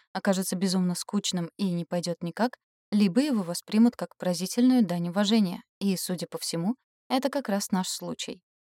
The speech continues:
Рэнди выигрывает всевозможные премии, какие-то, наверное, изобрели специально для него. Не подкачала и маркетинговая компания, в которую издательство вбухало столько денег, что хватило бы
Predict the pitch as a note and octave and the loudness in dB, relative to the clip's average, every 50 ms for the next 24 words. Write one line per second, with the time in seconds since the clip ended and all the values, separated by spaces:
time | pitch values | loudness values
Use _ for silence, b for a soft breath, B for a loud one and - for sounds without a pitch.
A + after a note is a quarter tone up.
0 | _ _ - G3 G#3 G3+ F#3+ E3+ F#3+ F#3 F#3 E3+ E3 - G#3 G#3 A#3+ B3 - - | _ _ 0 2 4 4 4 4 2 0 0 -2 -2 -2 2 2 2 2 2 -2
1 | - F#3+ F3+ F3 E3+ F#3 F3 E3+ - F3+ E3+ - _ - E3 F3 F3+ F#3+ G#3 G#3+ | -2 0 0 0 0 0 -2 0 -2 -4 -4 -4 _ -8 -6 -2 0 2 2 0
2 | G#3 _ _ _ _ _ - - F#3 - - D#4 E4 - - F#3+ F3+ F3+ E3+ G3 | 0 _ _ _ _ _ -10 -10 -8 -4 -4 -4 -4 -2 -2 -2 -2 0 0 0
3 | G#3+ G#3+ G3+ F3+ F3 E3+ - F3 E3 - F3+ F3+ G3+ - - - G3+ - - E3 | 2 2 2 2 2 -2 -4 -6 -6 -6 -4 -4 -4 -4 -4 -6 -6 -4 -4 -4
4 | E3 E3+ F3 F3 E3+ F3 F3+ F3+ F3+ E3 E3+ - _ _ _ _ _ _ - A3 | -4 -4 -6 -6 -6 -4 -2 -2 -2 -2 -4 -6 _ _ _ _ _ _ 6 8
5 | A3+ A3 A3+ G#3 - - F3+ - - G#3+ A3+ B3+ C4+ B3 G3 F3 E3+ E3+ - - | 8 8 6 2 -4 -4 -4 -2 0 0 2 4 4 4 4 2 0 -2 -6 -8
6 | - F3 - - F#3+ F3+ F#3 F#3+ G3 G3+ - A3 A3+ A3+ - A#3+ G#3+ F3 E3 - | -8 -8 -4 -2 -2 -2 0 -2 -2 -2 0 0 0 2 2 0 0 0 -4 -6
7 | - _ _ - - - - A3 A3 A3 G#3+ G3+ F#3+ F3+ F3 E3 D#3+ D#3+ F#3+ F#3+ | -10 _ _ -20 -6 0 0 2 2 4 2 2 2 2 0 -4 -2 0 -2 0
8 | - - C#4+ C4+ - - B3 C4+ B3+ G#3 E3+ E3 F#3 - - F3+ F3+ F3+ - - | 0 -2 -4 -4 -4 0 2 4 4 4 2 -2 -6 -6 -4 -2 -2 -2 -2 0
9 | - F3 E3 - - E3+ E3 G3+ A3+ A#3 A3 - - - E3 - - F3 - - | -2 -2 -2 -2 -6 -4 2 4 4 4 4 2 -4 -10 -8 -4 -4 -4 -4 -2
10 | G#3 G#3+ G#3 F3 F3+ | 0 0 0 0 -2